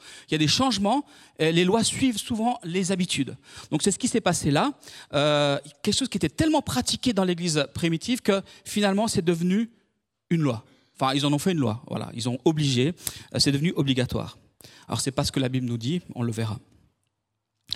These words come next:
Si on avance un petit peu dans l'histoire de l'Église, on va pas faire toutes les fois où il est parlé du jeûne, il y en a beaucoup, mais si on, on avance un peu, par exemple, lors des moments de réveil aussi, dans l'histoire de l'Église, le jeûne a été remis au goût du jour,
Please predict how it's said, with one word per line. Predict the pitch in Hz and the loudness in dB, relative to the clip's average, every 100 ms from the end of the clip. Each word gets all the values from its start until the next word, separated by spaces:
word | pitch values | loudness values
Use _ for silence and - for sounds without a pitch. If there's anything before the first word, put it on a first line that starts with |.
| - - - - - - - | -12 -14 -16 -20 -20 -18 -8
Si | - | 0
on | 247 220 | 2 4
avance | 240 277 | 4 4
un | 226 | 2
petit | - 240 | 0 -2
peu | 226 | 2
dans | |
l'histoire | 208 208 226 | 2 4 2
de | 185 | 2
l'Église, | 175 180 240 | 2 2 2
on | 190 | 2
va | |
pas | 156 170 | 2 2
faire | 185 - | 2 -2
toutes | - 294 - 233 | 0 0 0 0
les | 202 | 0
fois | - 220 | 2 2
où | 190 180 160 - - | 4 2 0 -8 -6
il | - | 0
est | 170 | 2
parlé | 190 180 | 2 2
du | 160 | 2
jeûne, | 156 233 240 | 4 4 4
il | |
y | |
en | 170 | 4
a | 147 | 4
beaucoup, | 165 - 247 277 - - | 2 2 0 0 -6 -6
mais | - 220 254 | 0 2 2
si | - - 285 | -4 0 0
on, | 269 196 - | 2 0 2
on | 202 | 2
avance | 240 254 269 | 4 4 2
un | 226 | 2
peu, | - 277 | 2 0
par | 180 | 0
exemple, | 180 269 - 170 - - - _ | 2 2 2 0 0 -18 -20 _
lors | 175 233 220 | 2 2 4
des | 190 | 2
moments | 214 254 | 4 2
de | 190 | 2
réveil | 170 160 254 208 240 185 | 2 4 4 4 2 2
aussi, | 139 - - 120 - | 0 -6 -10 -12 -2
dans | 151 | 2
l'histoire | 202 208 214 | 2 2 2
de | 175 | 2
l'Église, | 170 147 185 220 135 131 _ _ _ - _ | 2 2 0 0 -2 -4 _ _ _ -20 _
le | 156 | 2
jeûne | 156 226 | 4 4
a | 190 | 2
été | 190 | 4
remis | 175 170 214 226 | 4 6 4 4
au | 185 | 4
goût | 170 | 4
du | 170 175 | 4 4
jour, | 156 127 - | 4 0 -4